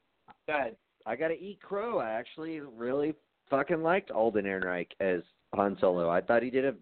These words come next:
Speaker 2: very
Speaker 1: Same here.
Speaker 2: good job. I,
Speaker 1: Same
Speaker 2: I
Speaker 1: here.
Speaker 2: really do. It's an
Speaker 1: I would
Speaker 2: impossible
Speaker 1: love to
Speaker 2: task, but
Speaker 1: see
Speaker 2: he did about as good as I could have imagined.
Speaker 1: And think of it like this.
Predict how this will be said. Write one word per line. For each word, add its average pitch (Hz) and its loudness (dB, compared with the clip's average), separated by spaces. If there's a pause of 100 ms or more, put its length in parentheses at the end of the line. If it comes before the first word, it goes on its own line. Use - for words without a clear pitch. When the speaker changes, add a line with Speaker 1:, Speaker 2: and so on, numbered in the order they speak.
(100)
Speaker 2:
very 110 2
Speaker 1:
Same 151 -2
here. 160 2
Speaker 2:
good 110 -4
job. 123 0 (800)
I, 98 -4
Speaker 1:
Same - -2
Speaker 2:
I - -2
Speaker 1:
here. - 0
Speaker 2:
really 117 -2
do. 113 -4 (480)
It's 101 -2
an 135 2
Speaker 1:
I 147 4
would 143 -2
Speaker 2:
impossible 151 0
Speaker 1:
love 175 4
to 156 6
Speaker 2:
task, 120 4
but 120 4
Speaker 1:
see 147 -4
Speaker 2:
he 139 -6
did 127 0
about 117 0
as 107 -6 (120)
good 120 2
as 113 -4
I 113 0
could 113 -4
have 104 -2
imagined. 90 -10 (1160)
Speaker 1:
And 202 -2 (160)
think 220 -4
of 220 -4
it 208 -6
like 185 -2
this. 214 -6